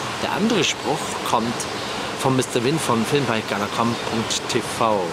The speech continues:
No limits for more human rights, for more human moments worldwide. For a better planet, for a better nature. Impulse dort schaffen, an den Orten, an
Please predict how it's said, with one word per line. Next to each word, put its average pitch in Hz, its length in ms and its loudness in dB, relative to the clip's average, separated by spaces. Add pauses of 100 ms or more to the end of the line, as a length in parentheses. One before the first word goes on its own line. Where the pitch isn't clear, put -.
(1120)
No 170 160 6
limits 139 360 4
for 110 220 2
more 104 240 4
human 120 320 0
rights, 98 500 -2
for 107 120 2 (340)
more 117 240 6
human 117 340 2
moments 95 640 -2 (200)
worldwide. 107 800 2 (680)
For 117 200 2
a 113 40 4
better 107 240 2 (100)
planet, 156 320 2 (320)
for 107 160 2
a 98 60 0
better 101 320 0 (500)
nature. 127 500 0 (1300)
Impulse 180 500 4
dort 151 500 0
schaffen, 151 460 0 (840)
an 139 100 2
den 131 220 2
Orten, 165 480 2 (500)
an 127 160 2